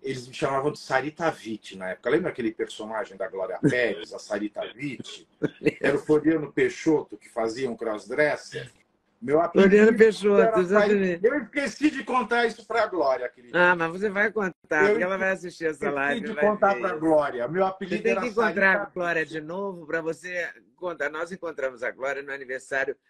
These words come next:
Speaker 2: vou esclarecer só isso. No aniversário de oitenta e sete ou oitenta e oito, que eu nunca sei,
Speaker 1: Oitenta.
Speaker 2: da Lucinha
Speaker 1: É,
Speaker 2: Araújo,
Speaker 1: da Lucinha Araújo,
Speaker 2: oitenta e sete,
Speaker 1: é.
Speaker 2: mãe do Cazuza. A gente encontrou a Glória.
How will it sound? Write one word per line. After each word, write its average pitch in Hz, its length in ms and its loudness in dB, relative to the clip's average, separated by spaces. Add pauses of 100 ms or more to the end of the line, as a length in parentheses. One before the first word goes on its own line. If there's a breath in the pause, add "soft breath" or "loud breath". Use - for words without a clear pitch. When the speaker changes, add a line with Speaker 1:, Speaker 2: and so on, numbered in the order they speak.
(120)
Speaker 2:
vou 123 80 -4
esclarecer 127 600 0
só 139 180 0
isso. 101 240 -4 (300)
No 123 80 -2
aniversário 135 640 0
de 127 540 -2
oitenta 131 560 0
e 120 100 2
sete 147 440 0
ou 156 240 4
oitenta 127 420 0
e 107 40 2
oito, 127 300 0
que 131 60 -2
eu 127 80 -2
nunca 139 240 -2
sei, 135 260 2
Speaker 1:
Oitenta. 151 280 -4 (100)
Speaker 2:
da 127 160 6
Lucinha 143 400 0
Speaker 1:
É, - 20 0
Speaker 2:
Araújo, 135 400 0
Speaker 1:
da 147 120 -2
Lucinha - 300 -12
Araújo, 120 140 -4
Speaker 2:
oitenta 123 300 2
e 127 60 2
sete, 151 320 0
Speaker 1:
é. 143 40 -8
Speaker 2:
mãe 147 160 -2
do 156 120 -2
Cazuza. 127 640 -2 (520)
A - 80 -4
gente 120 260 -2
encontrou 143 380 -2
a 151 40 0
Glória. 113 460 0